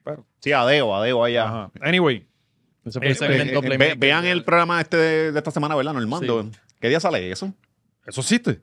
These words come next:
Speaker 2: Bueno, él lo está invitando para allá.
Speaker 1: No sé, honestamente yo pensaba que eso ya no estaba.
Speaker 2: No, pues sí, lo está invitando, el mismo post lo, él lo
Speaker 1: Sí.
Speaker 2: dijo, que lo está invitando al
Speaker 1: Debemos
Speaker 2: show,
Speaker 1: traer a
Speaker 2: que
Speaker 1: Playmaker aquí.
Speaker 2: el equipo de producción, este, estaba buscando a Playmaker, el Playmaker le dijo que sí.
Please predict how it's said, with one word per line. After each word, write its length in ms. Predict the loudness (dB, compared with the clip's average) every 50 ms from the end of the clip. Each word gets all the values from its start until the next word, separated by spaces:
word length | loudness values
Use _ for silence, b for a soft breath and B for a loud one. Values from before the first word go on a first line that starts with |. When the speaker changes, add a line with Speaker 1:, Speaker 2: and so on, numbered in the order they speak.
| _ _ _ _ -18 -18 -18 _ _ -20 -20 -18
Speaker 2:
Bueno, 260 | -12 -8 -4 -2 0
él 60 | 2 0
lo 60 | 0
está 120 | 0 -2
invitando 340 | -4 -2 -4 -4 -4 -2 -2
para 80 | 0 0
allá. 240 | 0 0 -2 -4 -6 _ _ _ _ _ _ _ _ -6
Speaker 1:
No 200 | -4 -4 -2 -4
sé, 160 | -4 -6 -8
honestamente 600 | -8 -6 -6 -6 -4 -2 -2 -2 -2 -2 0 0
yo 120 | 0 2
pensaba 280 | 2 0 0 2 0 0
que 60 | 0
eso 140 | -2 -2 -2
ya 100 | -2 -2
no 80 | -2
estaba. 380 | -4 -4 -2 0 0 0 -2 -6
Speaker 2:
No, 160 | -12 -10 -6 -6
pues 120 | -2 0
sí, 60 | 0
lo 60 | 0
está 140 | 0 0 -2
invitando, 360 | -4 -2 0 0 0 0 -2
el 60 | -4 -6
mismo 240 | -4 -4 -4 -2
post 220 | -2 -2 -2 -2 0
lo, 120 | 0 2
él 300 | 2 4 2 2 2 2
lo 140 | 2 0 2
Speaker 1:
Sí. 60 | 2 0
Speaker 2:
dijo, 260 | 0 0 -2 -4 -4
que 80 | -6
lo 60 | -6 -4
está 100 | -4 -4
invitando 320 | -2 -2 -2 0 2 2
al 40 | 4
Speaker 1:
Debemos 180 | 4 4 4
Speaker 2:
show, 40 | 4 4
Speaker 1:
traer 160 | 4 4 4
a 40 | 4
Speaker 2:
que 40 |
Speaker 1:
Playmaker 380 | 2 2 0 0 -2 0 2 2
aquí. 200 | 2 2 0 0
Speaker 2:
el 100 | 0 0
equipo 300 | 0 0 0 0 2 2
de 80 | 2 4
producción, 640 | 4 2 2 0 0 -2 0 0 0 0 0 -2 -2
este, 580 | -4 -4 -4 -2 0 2 2 2 2 0 0 0
estaba 200 | 0 2 2 2
buscando 320 | 0 0 -4 -4 -2 -2
a 20 | -2
Playmaker, 440 | -2 -2 -2 -4 -6 -4 -4 -4
el 60 | -4 -4
Playmaker 360 | -4 -4 -4 -4 -4 -4 -4
le 60 | -4
dijo 120 | -4 -4
que 100 | -4 -6
sí. 260 | -6 -6 -6 -6 -8